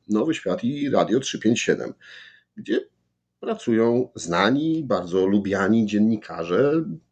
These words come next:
którzy pracowali wcześniej, e, w, mm, Trójce. E, za nimi odeszli też słuchacze.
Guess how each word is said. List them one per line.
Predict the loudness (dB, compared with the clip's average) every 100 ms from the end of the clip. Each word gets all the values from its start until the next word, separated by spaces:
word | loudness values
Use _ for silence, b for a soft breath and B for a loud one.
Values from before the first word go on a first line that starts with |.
| _ _ -2
którzy | 0 0 0 0 -4 b b b -8
pracowali | -6 -4 -4 -6
wcześniej, | -8 -6 2 2 2 -2
e, | -2 0 0
w, | -2 -2 2
mm, | 2 2 0 2 0 -2 0
Trójce. | 4 4 2 -2 -12 -18 _ b b b b b _
E, | -6 -2 -4 -6 _ -6
za | 0
nimi | 4 4 4
odeszli | 2 -2 -6
też | -10 -10 -12 _
słuchacze. | -8 -2 0 0 -2 -12